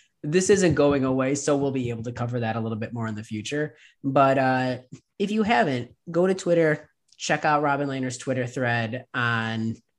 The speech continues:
what he's been bringing up. And again, it's all, it's all alleged in the sense of, like, it is one person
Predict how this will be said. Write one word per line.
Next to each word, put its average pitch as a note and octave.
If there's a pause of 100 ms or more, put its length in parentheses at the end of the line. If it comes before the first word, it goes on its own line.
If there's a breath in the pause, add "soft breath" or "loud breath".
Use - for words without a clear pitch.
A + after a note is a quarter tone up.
(340)
what D3
he's C#3
been C3
bringing B2
up. A#2
And A2 (400)
again, C#3 (180)
it's D#3+
all, E3+ (720)
it's E3+
all G#3
alleged F3
in E3
the D3+
sense D3+
of, D#3
like, C#3+ (100)
it D#3
is D3 (180)
one D3
person C#3